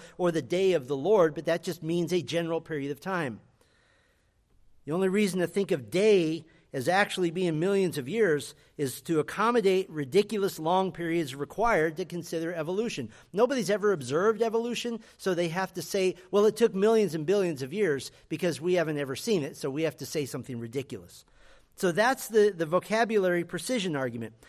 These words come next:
How about the faith test argument? The faith test argument. Genesis one one is in your face. It absolutely requires the reader to make a choice immediately.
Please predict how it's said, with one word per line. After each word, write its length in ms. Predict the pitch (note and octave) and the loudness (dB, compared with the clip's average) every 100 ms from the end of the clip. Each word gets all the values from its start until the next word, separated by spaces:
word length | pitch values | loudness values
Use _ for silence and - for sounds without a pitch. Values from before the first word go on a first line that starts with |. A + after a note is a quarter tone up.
| - - _ | -20 -20 _
How 120 | C4 | 0
about 260 | D4+ D4 A3 | 2 2 0
the 100 | E3 | -2
faith 560 | - G#3+ B3+ A#3 - _ - | 0 4 4 0 -8 _ -18
test 460 | - A#3 G#3+ - - F#3 | -4 0 0 -4 -10 -2
argument? 540 | E3+ D3 A#2+ A2 - _ _ - - _ - | 0 0 -6 -8 -16 _ _ -20 -20 _ -4
The 100 | F#3+ | -2
faith 480 | - A#3+ A#3+ - - | 4 4 4 -2 -12
test 360 | - A3 G#3+ G#3 | -4 -2 -2 -2
argument. 420 | E3+ C#3+ A2+ G2 _ _ _ _ _ _ _ _ _ _ _ _ _ | -2 -2 -6 -10 _ _ _ _ _ _ _ _ _ _ _ _ _
Genesis 640 | - G#3 D#4 - F4 C#4+ D#3 | 0 2 2 2 0 -2 -6
one 460 | C#3 G#3 A#3+ G3 | -2 2 4 2
one 440 | F#3 F#3+ C3+ B2 C3+ - | 2 2 0 -2 -8 0
is 380 | F3 B2+ - - - | 2 2 -4 -12 0
in 460 | G#3+ B3 C4 C4 - | 2 4 2 -4 -6
your 440 | C3+ F3 E3+ E3+ - - | 0 2 2 0 -4 -4
face. 600 | E3 A#2+ - - - - _ _ _ _ _ - | -2 -2 -8 -12 -12 -16 _ _ _ _ _ -6
It 220 | E3+ - | -6 0
absolutely 640 | F#3+ A3 G#3+ C4 B3 A#3 G3 | 2 2 0 0 0 0 -2
requires 540 | F3+ G3+ G3+ G3+ D3+ | -2 0 2 2 0
the 100 | E3+ | -2
reader 320 | F3+ G3+ E3+ | -2 0 -2
to 80 | D3 | -2
make 220 | F3 F3 | -2 -2
a 40 | D#3 | -4
choice 440 | - G#3+ F3+ - - | 2 4 4 0 -4
immediately. 840 | D3+ E3+ A3+ C4 G3 B2 B2 F#2 | -2 2 2 2 0 -2 -10 -14